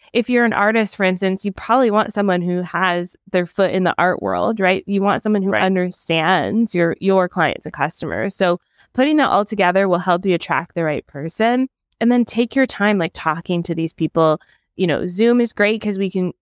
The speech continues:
Speaker 1: work with anyone in the world. So, you know, set up a Zoom call, talk to them face to face, see if they could work with you and feel great with you, and then s-, assign a small project. So, um,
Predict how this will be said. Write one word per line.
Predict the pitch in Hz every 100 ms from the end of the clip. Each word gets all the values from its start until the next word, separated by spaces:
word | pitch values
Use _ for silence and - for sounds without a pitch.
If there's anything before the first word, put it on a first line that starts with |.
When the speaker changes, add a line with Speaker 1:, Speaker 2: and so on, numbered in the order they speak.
| -
Speaker 1:
work | 180 185 196 202 _ -
with | 185 -
anyone | 185 208 208
in | 196
the | 185
world. | 165 160 165 220 208
So, | 185 170 -
you | 180
know, | 165
set | - 185
up | 214
a | 220
Zoom | 214 226 226
call, | 208 170 151 92
talk | - - 226 -
to | 208
them | 170 170
face | 196 196
to | -
face, | 185 208 165 160
see | - 202 208
if | 208
they | 190 185
could | 185
work | 175 180 -
with | 254 -
you | 180 170 170 180 _ _ _ _
and | 190 185
feel | 190 175
great | 180 190 214 220
with | 208 -
you, | 175 165 165 -
and | 214 214
then | 233 262 247 - -
s-, | - 233
assign | 226 240 240
a | 247
small | 262 254
project. | 294 294 180 - -
So, | - 180 180 185 _ _ _ -
um, | 190 185